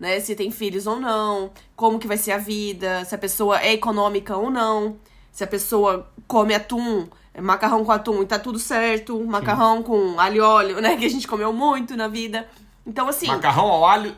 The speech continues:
Speaker 2: ódio.
Speaker 1: É. Você não sabe a força que a pessoa tem de resiliência, de superação, né?
Speaker 2: E não só
Speaker 1: Então
Speaker 2: isso, cada um sabe, pelo menos penso eu, eu deveria saber, se não sabe é bom saber, você que tá me ouvindo aí é bom que saiba, que pra realizar um sonho,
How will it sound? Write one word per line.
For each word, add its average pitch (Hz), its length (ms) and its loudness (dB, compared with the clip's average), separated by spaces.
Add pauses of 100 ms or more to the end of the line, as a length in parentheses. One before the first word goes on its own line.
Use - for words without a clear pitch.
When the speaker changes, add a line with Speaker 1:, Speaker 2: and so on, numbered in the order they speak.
Speaker 2:
ódio. 165 560 2
Speaker 1:
É. 185 400 2 (380)
Você 294 200 -4
não 392 120 0
sabe 415 240 2
a 403 60 0
força 262 360 -4
que 240 60 -8
a - 20 -8
pessoa 214 320 -4
tem 214 400 -4
de 190 220 -6
resiliência, 202 720 -2
de 196 60 -14
superação, 196 840 -4
né? 175 200 -2
Speaker 2:
E - 20 4
não 427 140 2
só - 140 4
Speaker 1:
Então 311 100 4
Speaker 2:
isso, 160 280 -4
cada 240 280 2
um 262 400 -2
sabe, 240 640 2
pelo 147 140 -2
menos 214 140 -2
penso 196 360 -2
eu, 156 280 -2 (880)
eu 120 220 -6
deveria 127 360 0
saber, 147 300 0
se - 100 -4
não 135 100 0
sabe 143 280 2
é - 20 -4
bom 131 160 -4
saber, 127 240 -4
você - 140 -8
que 117 60 -14
tá 123 80 -4
me 117 100 -4
ouvindo 123 240 -6
aí 127 80 -2
é 143 60 -2
bom 123 200 -8
que - 60 -16
saiba, 135 360 -2
que 147 680 -2
pra 156 140 2
realizar 214 300 2
um 175 80 0
sonho, 160 520 0